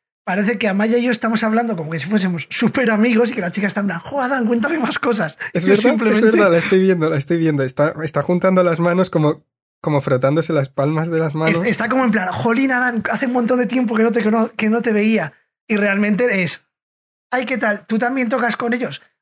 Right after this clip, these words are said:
Speaker 1: "No, bueno, yo les llevo las fechas". "Ay, qué guay". Eso es lo que hablamos ella y yo. <laughs> Pero
Speaker 2: Un
Speaker 1: si ves
Speaker 2: tipo
Speaker 1: la imagen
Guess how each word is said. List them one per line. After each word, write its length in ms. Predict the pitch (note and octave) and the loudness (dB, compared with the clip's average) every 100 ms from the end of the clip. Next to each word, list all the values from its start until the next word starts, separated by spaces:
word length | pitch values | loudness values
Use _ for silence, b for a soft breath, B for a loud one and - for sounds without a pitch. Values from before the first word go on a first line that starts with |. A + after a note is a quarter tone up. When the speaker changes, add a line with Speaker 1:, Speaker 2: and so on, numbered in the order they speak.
| - | -2
Speaker 1:
"No, 200 | A3+ A3 | 2 2
bueno, 180 | A3+ F3+ | 2 2
yo 120 | F#3 | 0
les 140 | G#3 | 0
llevo 160 | F3+ G3 | 0 0
las 160 | F3 - | 0 -2
fechas". 320 | F3+ D3+ - | -4 -6 -8
"Ay, 220 | A3+ C4 | -4 -4
qué 140 | G#3+ A#3+ | -2 -2
guay". 260 | G#3 F3 - | 0 -2 -4
Eso 180 | F#3+ B3 | -2 0
es 80 | |
lo 80 | A#3 | 0
que 80 | G3+ | 0
hablamos 400 | E3+ F3+ E3+ F3 | 0 -2 -2 -2
ella 160 | F3 E3 | 0 0
y 60 | |
yo. 100 | D#3 - b b - | -4 -10 b b -4
<laughs> 1120 | - - - _ _ - - - - _ - | -2 -4 -8 _ _ -20 -18 -16 -18 _ -6
Pero 160 | G3 - | 0 0
Speaker 2:
Un 40 | |
Speaker 1:
si 100 | A3+ | 2
ves 80 | A3+ | 2
Speaker 2:
tipo 80 | G3 | 4
Speaker 1:
la 40 | |
imagen 180 | D#3+ D3 | 4 4